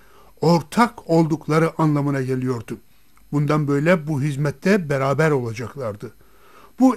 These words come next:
el koyma eylemi bu kişilerin bu makama atandıklarını betimliyor ve onların Mesih'e ait şeylerdeki paydaşlıklarını ve inanlılar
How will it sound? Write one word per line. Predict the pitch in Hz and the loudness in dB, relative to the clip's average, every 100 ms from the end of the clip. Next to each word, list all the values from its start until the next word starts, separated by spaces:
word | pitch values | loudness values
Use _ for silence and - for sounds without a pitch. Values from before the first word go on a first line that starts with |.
| - | 4
el | 214 262 240 - | 6 6 2 0
koyma | 208 208 202 214 | 6 6 6 2
eylemi | - 175 170 156 165 277 - - - - | 2 4 4 4 4 4 2 -16 -12 -2
bu | 269 | 0
kişilerin | - 208 202 175 165 269 277 - _ _ - | 0 0 0 2 4 4 2 -12 _ _ 2
bu | 285 | 4
makama | 254 202 - 175 175 - | 6 2 2 0 0 -2
atandıklarını | 156 180 175 160 180 165 170 165 180 139 | -4 0 0 2 -2 2 2 4 2 0
betimliyor | 143 - 147 139 160 226 196 | -6 -4 -4 2 4 4 4
ve | 202 190 - - _ _ - | 2 2 -12 -20 _ _ 0
onların | 175 190 185 190 202 | 4 6 6 4 4
Mesih'e | 147 160 - - 196 214 247 | 2 -2 -4 0 2 2 0
ait | - 170 190 185 | 0 2 4 2
şeylerdeki | - 165 160 160 160 143 156 - 262 - - - - - | -4 -2 0 2 2 0 -4 2 2 2 -8 -20 -20 -8
paydaşlıklarını | - 175 165 160 - 170 - 160 160 247 | 2 2 2 -2 -4 -6 -2 0 4 4
ve | 220 151 - - - - | 4 2 -2 -20 -20 -6
inanlılar | 175 170 170 165 185 254 | 0 2 2 2 4 4